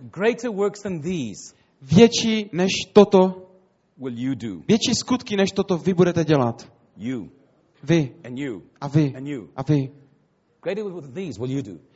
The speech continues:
Speaker 2: Větší skutky než toto vy budete dělat.
Speaker 1: If Peter could do it,
Speaker 2: Pokud Petr toto mohl dělat,
Speaker 1: and he wasn't very smart,
Speaker 2: a on nebyl moc chytrý,
Speaker 1: if Peter could do it,
Speaker 2: pokud Petr to mohl udělat,
Speaker 1: then you can do it.
Speaker 2: tak potom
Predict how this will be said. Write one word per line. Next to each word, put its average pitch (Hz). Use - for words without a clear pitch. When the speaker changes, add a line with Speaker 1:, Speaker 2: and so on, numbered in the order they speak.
Speaker 2:
Větší 233
skutky 226
než 185
toto 185
vy 160
budete 156
dělat. 135
Speaker 1:
If 151
Peter 262
could 160
do 139
it, -
Speaker 2:
Pokud 175
Petr 240
toto 208
mohl 180
dělat, 156
Speaker 1:
and 170
he 185
wasn't 214
very 151
smart, 160
Speaker 2:
a 151
on 175
nebyl 233
moc 165
chytrý, 185
Speaker 1:
if 156
Peter 302
could -
do 135
it, -
Speaker 2:
pokud 170
Petr 269
to 196
mohl 165
udělat, 143
Speaker 1:
then 151
you 185
can 131
do 90
it. 76
Speaker 2:
tak 143
potom 156